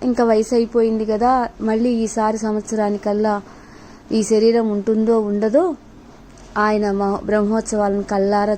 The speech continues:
చూసి ఆనందించాలి అని ఆ భక్తురాలికి ఒక ఆశ, కోరిక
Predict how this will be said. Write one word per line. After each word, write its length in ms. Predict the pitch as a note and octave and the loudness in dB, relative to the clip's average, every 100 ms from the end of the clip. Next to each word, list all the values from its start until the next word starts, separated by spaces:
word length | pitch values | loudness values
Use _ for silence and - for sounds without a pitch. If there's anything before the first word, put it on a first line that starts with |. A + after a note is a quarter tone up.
| - | -4
చూసి 440 | G3+ F#3+ A3+ G#3 - - - - - | -8 -6 -6 -6 -8 -14 -20 -12 -2
ఆనందించాలి 800 | G#3+ A3 A3+ G#3 G3 G#3 G3+ A3+ | 0 2 0 -2 -4 -4 -2 0
అని 200 | C4 D4 - | 2 0 0
ఆ 460 | G#3 G3 F#3+ F#3+ F#3+ - - - - - | 0 0 0 -2 -4 -10 -20 -20 -20 -4
భక్తురాలికి 800 | G3+ F#3+ A#3 A3 G3+ G3+ - D#4 G4 - - - - E3+ | -2 -2 -2 0 0 -4 -2 -2 -2 -8 -20 -20 -12 -6
ఒక 140 | D#3 | 0
ఆశ, 400 | E3+ F3 G3+ A#3 A#3 - - - - | 2 2 0 0 -2 -4 -12 -20 -4
కోరిక 440 | A3 G#3+ G3+ - | 0 2 0 -4